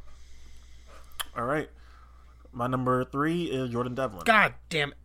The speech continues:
Speaker 2: I got him a little bit later. <laughs> My number three,
Speaker 1: All right.
Speaker 2: I think you already said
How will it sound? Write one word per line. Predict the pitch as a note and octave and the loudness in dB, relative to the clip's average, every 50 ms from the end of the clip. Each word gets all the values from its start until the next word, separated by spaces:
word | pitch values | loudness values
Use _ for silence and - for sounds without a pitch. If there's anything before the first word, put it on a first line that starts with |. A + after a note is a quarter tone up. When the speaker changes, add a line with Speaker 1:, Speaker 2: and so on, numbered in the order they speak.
| - - - - - - - - - - - - - - - - - - - | -20 -20 -20 -20 -20 -20 -20 -20 -20 -20 -20 -20 -20 -20 -20 -20 -20 -14 -10
Speaker 2:
I | - C#3+ | -8 -8
got | C#3+ C#3 C3 C3 | -6 -4 -4 -4
him | C3+ | -4
a | C3+ | -4
little | C3+ C3+ C3+ C#3 | -6 -6 -4 -6
bit | C#3 B2+ | -6 -6
later. | B2+ A#2 A#2 - - - - - - - - B3+ - - B3 A3+ - - G#3 - - G3+ - | -8 -10 -12 -14 -16 -14 -12 -12 -10 -6 -4 -4 -2 -2 -4 -4 -4 -6 -10 -8 -10 -12 -12
<laughs> | - - E3+ - - - - C#3+ D#3 F#3+ G#3 C#4 D4+ C#4+ A#3 - | -12 -14 -16 -16 -18 -18 -16 -14 -10 -6 -4 -2 0 0 0 4
My | E3+ F3+ F#3+ G#3 | 8 8 10 10
number | G#3 A3 G#3+ A3 | 10 8 8 6
three, | A3 - G#3 G3 G3+ G#3 | 6 6 4 6 6 8
Speaker 1:
All | - | 8
right. | D3 C3+ | 6 6
Speaker 2:
I | E3 D#3+ | 4 2
think | D#3+ F3 D#3+ | 0 -2 -2
you | D#3+ E3+ D#3+ | 0 0 2
already | D#3 D3+ D3+ D3+ | 2 2 0 -4
said | - - E3+ D3+ C#3 C#3 | -2 0 0 0 0 -2